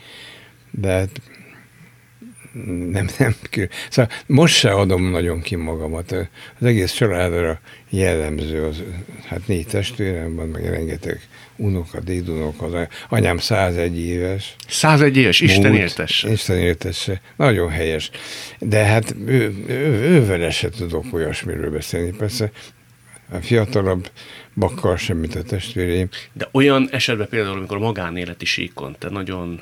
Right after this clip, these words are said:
Speaker 2: töprengsz valamin, hogy jobbra vagy balra, akkor azt te egymagad hozod meg?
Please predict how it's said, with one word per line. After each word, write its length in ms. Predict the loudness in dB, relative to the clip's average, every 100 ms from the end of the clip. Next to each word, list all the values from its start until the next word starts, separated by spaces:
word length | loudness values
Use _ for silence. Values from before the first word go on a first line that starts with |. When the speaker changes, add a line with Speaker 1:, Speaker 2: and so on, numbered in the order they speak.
| -12
Speaker 2:
töprengsz 440 | -12 -10 -10 -10
valamin, 500 | -12 -10 -10 -12 -14 -12
hogy 140 | -8
jobbra 360 | -2 -2 0 -4
vagy 180 | -4 -6
balra, 420 | -8 -10 -10 -14 _ _ _ -20 _
akkor 140 | -6
azt 140 | -6 -2
te 100 | -2
egymagad 480 | -2 -2 -2 -2 -2
hozod 380 | -4 -4 -6
meg? 200 | -10 -18